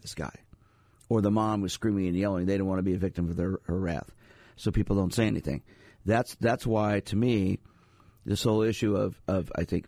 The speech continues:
mental health, communication, listening, setting guidelines, being able to listen to people, understand what's going on, and discuss things is important.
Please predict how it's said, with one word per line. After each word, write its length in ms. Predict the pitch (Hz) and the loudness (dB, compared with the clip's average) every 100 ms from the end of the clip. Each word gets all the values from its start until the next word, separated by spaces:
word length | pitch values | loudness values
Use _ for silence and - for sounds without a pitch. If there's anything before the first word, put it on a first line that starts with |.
| - | 0
mental 300 | 101 107 101 | 0 2 2
health, 320 | 101 101 95 | 2 2 0
communication, 920 | - 101 104 - 98 95 95 95 92 - _ _ - - - | 0 2 2 2 2 2 2 2 2 -4 _ _ -20 -20 -2
listening, 680 | 104 110 107 101 98 98 101 _ _ _ _ | 0 2 2 2 2 0 -2 _ _ _ _
setting 340 | - 120 110 107 | -4 0 0 0
guidelines, 760 | 104 107 95 95 95 95 92 - | 0 0 0 0 0 0 -2 -2
being 280 | 104 104 104 | 0 2 0
able 160 | 101 | -2
to 140 | - 98 | -4 -4
listen 440 | 104 110 - 104 | -2 -2 0 -2
to 80 | 98 | 0
people, 320 | 107 98 101 | -2 0 0
understand 360 | 98 92 - 98 | 0 -2 0 -2
what's 100 | 90 | -2
going 280 | 95 95 95 | -2 0 0
on, 280 | 95 101 | 0 0
and 180 | - 95 | 0 -2
discuss 400 | 80 - 101 92 | -2 -4 -2 -2
things 240 | - 92 87 | -2 -2 -2
is 160 | 85 | -2
important. 420 | 78 - 69 - | -4 -4 -4 -6